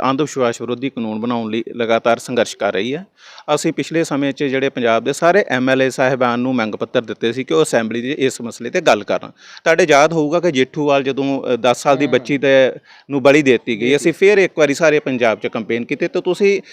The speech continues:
Speaker 1: ਇਸ ਗੱਲ ਦੇ ਬੜੀ ਬ-, ਬਦਕਿਸਮਤੀ ਜਾਂ ਬੜੀ ਦੁੱਖ ਵਾਲੀ ਗੱਲ ਹੈ ਕਿ ਪੰਜਾਬ ਦੇ ਇੱਕ ਵੀ ਐਮ ਐਲ ਏ ਸਾਹਿਬਾਨ ਨੇ ਅਸੈਂਬਲੀ ਦੇ ਵਿੱਚ ਇਸ ਮਸਲੇ ਤੇ ਗੱਲ ਨਹੀਂ ਕੀਤੀ ਕਿ ਸਾਡੇ ਮਸਲਿਆਂ ਨੂੰ ਉਹ ਕਿੰਨਾ ਕੁ ਲੋਕਾਂ, ਅਮ, ਅ, ਗੱਲ ਕਰਨਗੇ। ਤੁਸੀਂ ਦੇਖੋ ਵੀ ਇੱਕ ਵੀ ਐਮ ਐਲ ਏ ਸਾਹਿਬਾਨ ਨੇ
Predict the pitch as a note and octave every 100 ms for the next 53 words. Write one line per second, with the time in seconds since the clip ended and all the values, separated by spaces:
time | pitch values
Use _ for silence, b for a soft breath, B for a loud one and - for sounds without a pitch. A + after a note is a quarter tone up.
0 | B D3+ E3 - F3 F3 F3 D#3+ E3+ C#3
1 | B2 A#2+ A2+ C3+ - C#3 D#3 D#3 D3 D3+
2 | C#3 C3+ D3 B2 A2+ B2+ C3+ F#3 D#3+ A#2
3 | G#2 G2+ B2+ E3+ _ B B B F#3+ E3
4 | C3 B2+ B2+ C#3+ - D3+ D3+ - C#3+ A#2
5 | G#2 G2+ G2+ G#2+ A2+ F#2 G2+ F2+ G2 G#2
6 | C3+ - D3+ C3+ A2+ A2 A2 A2 - E3
7 | D3 A2+ A2+ G#2 B2 E3+ F3 C#3 B2+ G#2
8 | G2+ G2+ G2 _ - D#3 D3 D#3+ E3 C3
9 | D3 C#3+ D3+ - D#3 D3+ D3 C#3 - B2+
10 | A#2 A#2 - A#2 A2 G#2+ G#2 A2 G#2 A2
11 | A#2 B2+ B2 A#2 A#2 A2 - C3 E3 D#3
12 | - F#3 F3+ C3 A2 G#2+ G#2+ G2+ G#2+ G#2
13 | F#2 G2 B2+